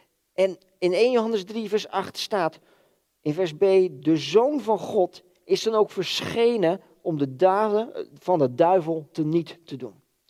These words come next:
De Zoon van God is dan ook verschenen om de daden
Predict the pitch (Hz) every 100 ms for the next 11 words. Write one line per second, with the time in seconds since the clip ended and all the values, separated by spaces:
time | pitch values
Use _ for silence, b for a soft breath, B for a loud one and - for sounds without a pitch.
0 | _ _ _ _ _ _ _ - 151 143
1 | 151 233 277 262 240 - 208 247 - b
2 | b 202 208 214 196 190 - - 233 233
3 | 208 196 B B 190 180 147 208 233 240
4 | 233